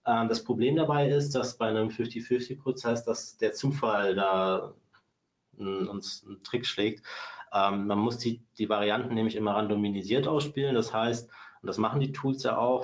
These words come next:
da, man kann nicht vorhersagen, wie häufig diese Variante ausgespielt wird oder wann diese Variante ausgespielt wird. Ja, das kann, zufälligerweise bekommt ein Nutzer diese Variante.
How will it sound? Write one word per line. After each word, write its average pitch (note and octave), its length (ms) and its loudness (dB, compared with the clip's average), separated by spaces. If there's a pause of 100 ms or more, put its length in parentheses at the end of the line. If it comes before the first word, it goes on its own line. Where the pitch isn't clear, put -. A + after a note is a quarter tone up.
da, G#2+ 280 2
man G#2+ 180 0
kann B2+ 140 -2
nicht C3 160 -2
vorhersagen, A#2+ 640 2
wie A#2 160 0
häufig A#2 580 0 (440)
diese A2+ 260 2
Variante G#2+ 640 2
ausgespielt G#2 680 -2
wird F#2+ 280 -4
oder F#2+ 180 -2
wann G#2+ 220 0
diese F#2+ 240 -2
Variante F#2 420 0
ausgespielt F2+ 540 -6
wird. F2 260 -4 (480)
Ja, G2 180 0
das G2+ 160 -4
kann, G2+ 360 -6
zufälligerweise B2 800 2
bekommt A#2 420 -2
ein G#2+ 220 2
Nutzer A2+ 240 0
diese G#2 240 0
Variante. G2 640 -2